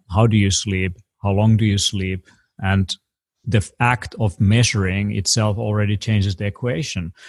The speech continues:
So when you start tracking your steps or your sleep, you're already changing your sleep and your mobility and movement. So to me, it is also about understanding that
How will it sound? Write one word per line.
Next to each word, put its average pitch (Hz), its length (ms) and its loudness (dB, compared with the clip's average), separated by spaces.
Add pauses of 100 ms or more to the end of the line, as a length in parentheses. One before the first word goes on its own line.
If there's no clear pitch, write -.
(280)
So - 140 -4
when 104 120 4
you 107 80 6
start 101 280 0
tracking 117 380 2
your 98 180 0
steps - 640 -4
or 104 160 -4
your 92 160 -4
sleep, 104 380 -4
you're 101 160 -4
already 101 580 2
changing 95 580 4
your 92 220 -2
sleep 92 460 -6
and 90 200 -6
your 87 320 -8 (300)
mobility 92 840 -4
and 92 80 0
movement. 98 340 2 (800)
So - 240 2
to 123 100 0
me, 123 320 4
it 107 200 -2
is 110 220 0
also 120 340 0
about 101 320 0
understanding 107 840 2
that 95 240 -2